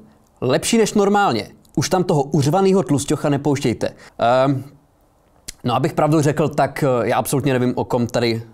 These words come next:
No Name mluví, protože my tady žádný uřvaný tlusťochy nezaměstnáváme, to je, eh, napsaný v pracovní smlouvě. A, eh, já jenom teda můžu říct, jestli narážíš na Luďka Staňka, tak Luděk Staněk uřvaný tlusťoch není. Eh, já ho teda označuji jako B B L,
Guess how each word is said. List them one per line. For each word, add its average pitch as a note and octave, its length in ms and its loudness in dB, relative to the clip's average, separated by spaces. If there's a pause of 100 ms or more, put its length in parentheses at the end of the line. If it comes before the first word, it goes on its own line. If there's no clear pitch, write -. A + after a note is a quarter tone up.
(260)
No A#2 140 -2
Name B2 200 0
mluví, A#2+ 400 0
protože A2+ 640 -2
my A2 120 -4
tady A2 200 -2
žádný A2 380 -2 (180)
uřvaný A2 340 -2
tlusťochy A#2 580 -6
nezaměstnáváme, A#2+ 720 -2
to C3+ 120 -4
je, G#2+ 80 0
eh, G#2 360 -10
napsaný A2 360 -6
v G#2+ 40 -8
pracovní A#2+ 360 -4
smlouvě. B2 380 -2 (640)
A, B2+ 480 0 (100)
eh, - 40 -20 (560)
já B2+ 220 0
jenom E3 200 0
teda D3+ 140 2
můžu C#3 200 2
říct, D3 300 -2 (480)
jestli C3 200 -2
narážíš C3+ 480 2
na A#2+ 100 -2
Luďka B2+ 220 -4
Staňka, A2+ 380 -2 (320)
tak - 320 -4
Luděk C3 280 0
Staněk C3+ 420 -2
uřvaný C3 360 -2
tlusťoch C3 400 -4
není. C#3+ 440 0
Eh, G#2 600 -4
já A#2+ 100 2
ho B2+ 100 0
teda C3 160 0
označuji B2+ 420 0
jako B2 260 0
B B2 240 0
B C3 160 0
L, C#3+ 380 0